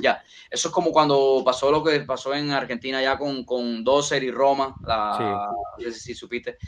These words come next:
Speaker 1: la,
Speaker 2: Claro, claro.
Speaker 1: una, una rima más o menos fem-, eh, machista que le dio y eso a Dozer le dio que hasta
Speaker 2: No, estaban hablando era del aborto.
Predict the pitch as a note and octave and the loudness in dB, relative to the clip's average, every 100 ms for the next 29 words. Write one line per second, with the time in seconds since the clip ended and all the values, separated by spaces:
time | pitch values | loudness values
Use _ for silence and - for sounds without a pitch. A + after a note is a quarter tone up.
0 | - - A2+ A#2 A#2 A2 G2+ F#2+ - C3 | -14 -10 0 2 4 2 0 -6 -6 -6
1 | B2+ B2+ B2+ C3 C3+ C3+ B2+ A#2 A2+ A2 | -4 -4 -4 0 2 2 2 0 -2 -4
2 | A#2 C3 C3 B2 A#2+ A#2 A2+ A2 A2+ - | -6 -6 -8 -8 -6 -4 -4 -4 -8 -4
3 | D#3 D3 D3 C3 B2 A#2 B2 C#3 C3+ A#2 | -6 -2 -2 0 -2 -2 0 0 0 -2
4 | A2+ C3 B2+ C3 B2+ C#3 B2+ B2+ A#2+ A2+ | -4 -2 0 0 -2 -6 -4 -2 -2 -2
5 | A#2+ B2+ C3 B2+ A#2 - A2 C3 C3 B2 | 0 0 0 -2 -4 -2 -2 0 2 4
6 | C3 C3 C3+ C#3+ C#3 C#3 B2+ G#2+ C3 C3 | 4 4 4 4 4 4 4 4 4 2
7 | - - D2+ | -2 -18 -20